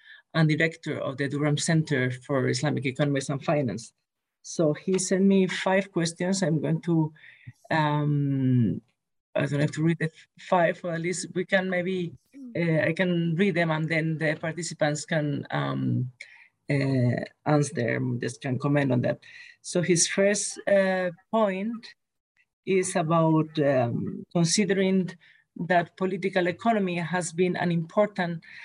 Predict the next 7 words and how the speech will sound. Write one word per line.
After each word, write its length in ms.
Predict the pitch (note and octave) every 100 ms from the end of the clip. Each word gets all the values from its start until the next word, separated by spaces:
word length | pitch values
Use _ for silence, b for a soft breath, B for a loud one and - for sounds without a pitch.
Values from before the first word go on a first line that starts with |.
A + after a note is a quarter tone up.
| B B -
determinant 880 | E3+ F#3 G#3+ G#3+ D#3+ D3+ F3+ - - -
on 160 | E3
the 100 | D#3+
development 540 | D#3+ D3 G3 F3 D#3+ D#3
of 80 |
Islamic 340 | D3+ F3 D#3+ C#3
finance 640 | - F#3+ D#3+ C#3+ E3 -